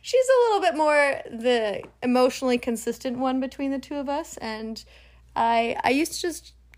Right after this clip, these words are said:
think I was a little bit emotionally everywhere, but I'm realizing now it's more of a dysregulated nervous system thing, and if I don't move well or eat well or sleep well, or if there's new scary things going on in my life, I go a little bit crazy. And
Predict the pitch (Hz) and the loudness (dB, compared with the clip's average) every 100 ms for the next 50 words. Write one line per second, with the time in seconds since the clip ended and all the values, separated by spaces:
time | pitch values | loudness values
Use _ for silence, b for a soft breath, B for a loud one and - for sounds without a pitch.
0 | - 277 285 285 277 254 262 254 247 247 | -4 -2 0 0 0 -2 0 0 2 2
1 | 233 240 240 247 226 226 254 320 - 349 | 2 0 -2 -2 -2 -2 -4 -4 -4 -2
2 | 359 440 494 453 381 339 339 - - 269 | 0 2 2 2 0 -2 -2 -2 2 2
3 | 285 277 247 240 233 - 226 226 220 - | 4 4 6 4 2 0 2 2 0 -6
4 | _ _ - 254 - - 233 233 240 262 | _ _ -6 -6 -8 -4 0 0 0 0
5 | 254 240 302 508 - - 208 208 196 196 | 0 0 0 -2 -4 -6 -8 -10 -8 -8
6 | 190 - 233 226 220 220 233 b b b | -8 -4 -6 -4 -4 -4 -6 b b b
7 | b b - 262 294 262 277 285 277 294 | b b 2 6 8 8 4 6 8 10
8 | 311 339 - 247 233 233 220 220 220 262 | 10 8 6 6 6 2 -2 2 2 2
9 | - 320 - 403 392 381 370 - 427 403 | 0 -2 0 2 2 4 2 2 2 2
10 | 381 349 - 294 294 - 269 269 262 254 | 2 0 0 -2 -2 -2 -2 -2 -2 -4
11 | 247 247 240 240 240 226 202 208 - 262 | -2 -2 0 0 0 -2 -2 -4 -2 -2
12 | 262 277 277 277 262 - - 370 - - | 0 -2 -2 -2 -2 -6 -4 -2 -2 -8
13 | - 226 233 240 233 | -6 -4 0 0 -2